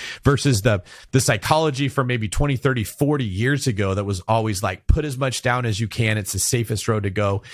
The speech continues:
Back when rates were fourteen, fifteen percent, that made a lot more sense than what it does right now. I wanna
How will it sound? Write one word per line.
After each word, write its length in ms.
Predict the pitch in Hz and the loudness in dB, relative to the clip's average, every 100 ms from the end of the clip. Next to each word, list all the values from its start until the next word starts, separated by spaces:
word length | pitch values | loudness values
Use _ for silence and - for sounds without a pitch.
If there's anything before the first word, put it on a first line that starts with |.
| - | -2
Back 220 | - 139 143 | 0 2 0
when 140 | 120 | 0
rates 260 | 113 113 - | 0 0 -4
were 80 | |
fourteen, 460 | 98 123 107 - 104 | -2 -2 -2 -4 -2
fifteen 380 | 104 107 - 98 | 0 -2 -2 -2
percent, 420 | 90 - 104 78 | -2 0 -2 0
that 160 | 104 98 | 0 2
made 140 | 98 | 2
a 60 | 95 | 4
lot 200 | 98 90 | 2 2
more 120 | 92 | 0
sense 340 | - 92 87 | 2 0 2
than 120 | 95 | 2
what 140 | 92 90 | 2 2
it 80 | 87 | 2
does 260 | 90 85 | 0 2
right 180 | 87 92 | 0 0
now. 280 | 92 87 - - - - - | 0 -2 -4 -8 -12 -12 0
I 60 | 156 | 4
wanna 340 | 220 185 | 6 4